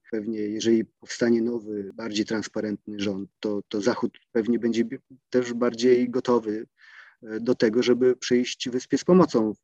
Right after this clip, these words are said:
po-, postaci, e, własnego, własnych jakichś kredytów, no ale też działając poprzez te organizacje finansowe międzynarodowe, jak Międzynarodowy Fundusz Walutowy czy Bank Światowy. Więc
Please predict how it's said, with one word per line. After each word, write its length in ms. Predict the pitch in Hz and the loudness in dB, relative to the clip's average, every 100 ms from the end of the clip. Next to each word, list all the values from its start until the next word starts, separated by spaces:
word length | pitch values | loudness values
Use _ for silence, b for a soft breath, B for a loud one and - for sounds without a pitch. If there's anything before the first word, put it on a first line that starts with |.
| - | -4
po-, 140 | 110 - | -4 -4
postaci, 840 | - 107 117 - 117 110 104 104 - | -10 -4 -2 -2 -2 -2 -2 -6 -10
e, 220 | 110 101 95 - _ | -12 -10 -12 -20 _
własnego, 720 | 120 120 - 120 113 107 104 - - _ _ _ _ _ | 0 0 2 2 4 2 0 -8 -20 _ _ _ _ _
własnych 340 | 107 117 131 127 | -6 -2 -2 0
jakichś 240 | 117 127 | -2 -2
kredytów, 460 | - 120 131 147 - | 2 4 6 4 2
no 80 | 143 | 2
ale 140 | 139 | 2
też 140 | 143 | 0
działając 400 | 127 127 127 127 | 2 4 6 4
poprzez 340 | - - 120 - | -2 -6 -8 -4
te 180 | 117 113 | -2 -2
organizacje 720 | 107 110 104 110 - 107 101 _ B B _ 104 | -2 -2 -4 -6 -4 -4 -4 _ B B _ -10
finansowe 560 | - 120 113 - 107 110 | 0 2 2 -2 -2 -2
międzynarodowe, 680 | 104 95 104 98 98 98 | -4 -6 -8 -8 -8 -10
jak 140 | 98 - | -10 -10
Międzynarodowy 480 | 101 90 101 95 95 | -12 -8 -8 -8 -12
Fundusz 260 | - 101 95 | -8 -6 -6
Walutowy 420 | 98 95 104 98 | -8 -10 -10 -10
czy 140 | - | -8
Bank 180 | 101 101 | -8 -8
Światowy. 420 | - 98 95 92 | -8 -12 -12 -16
Więc 320 | 92 107 - | -10 -10 -10